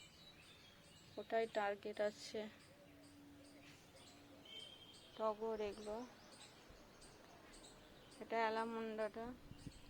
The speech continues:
এটা নিম গাছ। সুন্দর বাতাবরণ,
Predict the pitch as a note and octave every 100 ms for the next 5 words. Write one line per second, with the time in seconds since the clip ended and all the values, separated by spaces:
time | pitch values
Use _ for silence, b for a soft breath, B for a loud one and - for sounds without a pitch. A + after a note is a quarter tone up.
0 | - - - - - - - - - -
1 | - - - - - - A3 A#3+ A3+ A#3
2 | A#3+ A3+ G#3+ G#3+ - - - - - -
3 | - - - - - - A3+ A3 A3+ A3+
4 | G#3+ G#3 A3 G#3 G#3+